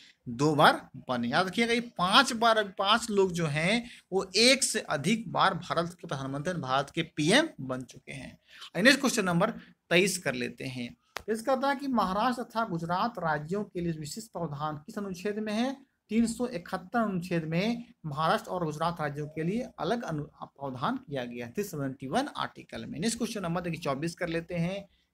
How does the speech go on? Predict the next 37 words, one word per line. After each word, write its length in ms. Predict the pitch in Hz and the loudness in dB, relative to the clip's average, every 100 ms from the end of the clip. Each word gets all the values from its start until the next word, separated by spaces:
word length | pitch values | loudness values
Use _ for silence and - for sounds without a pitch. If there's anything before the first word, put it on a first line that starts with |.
| _ | _
क्रेमलिन 580 | 202 202 226 233 277 277 | 2 4 4 4 4 0
किस 240 | - 247 | -2 -6
देश 280 | 214 190 185 | -2 0 0
का 100 | - | -2
निवास 280 | 170 175 175 | 0 0 -2
स्थान 340 | 202 175 - 214 | -6 -6 -2 0
है? 180 | 214 240 | 0 -2
तो 80 | |
देखिए 360 | 202 175 180 214 | -4 -6 -4 -4
रूस, 400 | 190 196 226 233 | -2 -2 -2 -4
मॉस्को। 460 | 165 139 131 - 143 | -6 -4 -6 -6 -10
देखिएगा 320 | 143 170 196 | -6 -4 -4
रूस, 400 | 180 175 240 - 170 | 0 0 0 -4 -4
मॉस्को 360 | 147 143 - | -4 -4 -4
जगह 240 | 202 151 151 | -4 -2 -2
में 300 | 160 196 214 - - _ | 0 0 -2 -8 -20 _
क्रेमलिन 520 | 160 165 170 180 233 | 4 6 6 6 4
जो 140 | 196 170 | 4 2
है 80 | |
देश 240 | 160 151 151 | 2 0 0
का 120 | 156 | -2
निवास 460 | 147 139 196 277 - 143 | 0 2 2 2 -2 -10
स्थल 360 | 143 - 131 | -10 -8 -10
है। 220 | 131 131 120 - _ _ - | -8 -12 -14 -18 _ _ -4
नेक्स्ट 140 | 233 | -4
क्वेश्चन 220 | 233 262 | 0 0
नंबर 140 | 269 240 | 0 -2
देखिए 140 | 240 | -4
पच्चीस 480 | - 175 175 180 170 | -4 -6 -4 -2 -2
कर 160 | - 135 | -2 -6
लेते 320 | 127 120 147 | -6 -8 -10
हैं। 140 | 135 | -6
देखिए 180 | 160 208 202 _ - | -6 -6 -8 _ -10
पच्चीस 280 | 175 226 | -6 -4
कहता 320 | 220 190 175 160 | -2 -4 -2 -2
है 80 | |
आपका, 540 | 151 147 160 170 214 | -2 -4 2 2 2